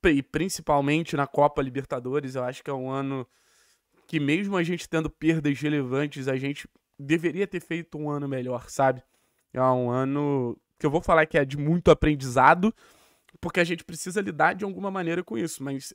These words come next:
é um ano de muitas frustrações, principalmente de frustrações, frustrações no mercado de transferência, frustrações nos resultados, frustração nas escolhas, frustrações em, em vários e vários e vários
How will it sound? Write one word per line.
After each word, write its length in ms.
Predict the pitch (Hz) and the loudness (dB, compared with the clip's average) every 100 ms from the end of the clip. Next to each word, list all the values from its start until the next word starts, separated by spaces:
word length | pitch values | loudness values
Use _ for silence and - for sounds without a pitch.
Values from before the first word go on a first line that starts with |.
| - | -4
é 60 | |
um 160 | 156 151 | -2 0
ano 140 | 180 | -2
de 80 | 185 | -4
muitas 280 | 180 202 208 | -8 -10 -10
frustrações, 760 | - 196 - 214 202 190 151 | -10 -10 -8 -6 -4 -4 -4
principalmente 800 | - 208 208 - 185 175 156 156 - _ _ _ _ | -6 -10 -10 -4 -2 -2 -4 -6 -20 _ _ _ _
de 160 | 160 160 | -6 -6
frustrações, 880 | - 156 - 156 143 151 156 190 185 | -4 -6 -2 -2 0 -2 -2 -2 -6
frustrações 1040 | - - 147 143 143 - 147 147 143 - - _ | -12 -10 -6 0 0 0 0 0 0 -6 -16 _
no 160 | 151 143 | 0 4
mercado 400 | 135 - 147 135 | 2 2 0 0
de 100 | 135 | -6
transferência, 680 | 135 131 131 156 180 156 | -8 -8 -4 -4 -2 -4
frustrações 680 | - 135 - 135 135 143 135 | -4 -8 -6 -6 -4 -4 -4
nos 140 | 127 | -4
resultados, 640 | 127 123 117 143 160 147 - - - _ _ _ 156 | -6 -6 -2 0 0 -4 -14 -20 -20 _ _ _ -6
frustração 580 | - 143 - 139 - 139 | 2 2 4 2 4 2
nas 180 | 139 | 2
escolhas, 600 | 127 - - 156 170 156 | -2 -8 2 4 4 2
frustrações 800 | - - 135 143 135 - 147 151 | -2 -6 -4 0 0 0 -2 -2
em, 720 | 143 151 147 139 120 123 71 110 | -6 -6 -4 -6 -6 -8 -6 -6
em 40 | |
vários 600 | 143 139 151 170 170 131 | 0 6 10 8 6 0
e 40 | 123 | 0
vários 500 | 131 143 147 131 123 | 2 4 4 0 -6
e 40 | |
vários 560 | 120 131 143 139 131 | 2 6 6 4 -4